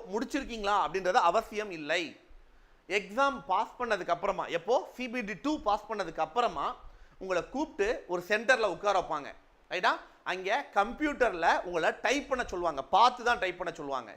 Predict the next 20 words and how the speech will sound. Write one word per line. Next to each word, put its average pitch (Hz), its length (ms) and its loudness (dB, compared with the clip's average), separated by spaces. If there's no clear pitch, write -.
சரியா? 190 220 2
டைப்பிங் 254 400 2
உங்களுடைய 180 320 -2
கம்ப்யூட்டர்ல 240 800 2
டைப் 220 220 -2
பண்ணணும். 156 280 -6
நீங்க 185 180 -2
நார்மலா 233 360 4
டைப்பிங் 262 440 -2
மிஷின்ல 285 400 0
டைப் 220 180 -2
பண்றதுங்கிறது 214 580 -2
வேற, 185 200 2
நம்ம 180 120 -2
கம்ப்யூட்டர்ல 262 640 0
டைப் 202 220 -2
பண்றதுங்கிறது 202 580 -4
வேற, 156 160 0
சரியா? 165 220 0
கம்ப்யூட்டர்ல 254 800 0